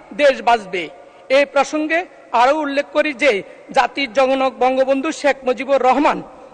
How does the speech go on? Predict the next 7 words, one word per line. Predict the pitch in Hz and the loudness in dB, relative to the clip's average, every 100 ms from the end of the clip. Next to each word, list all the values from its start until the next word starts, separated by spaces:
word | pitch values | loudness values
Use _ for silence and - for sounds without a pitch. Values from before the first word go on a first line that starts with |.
| - | -8
উনিশশো | 269 269 - 330 330 330 - - - - | -4 -4 -4 2 2 0 -10 -20 -10 0
বাহাত্তর | 233 247 - | 2 2 -2
সালে | 311 294 294 320 311 - | -6 -2 -2 -2 -6 0
তা | 277 | 4
উল-, | 277 294 - - 233 - 262 - - | 4 0 -10 -8 -6 -6 -8 -14 -10
উপলব্ধি | 285 311 277 240 311 | -4 0 2 0 2
করেছিলেন। | 277 254 - 233 | 2 0 -2 -8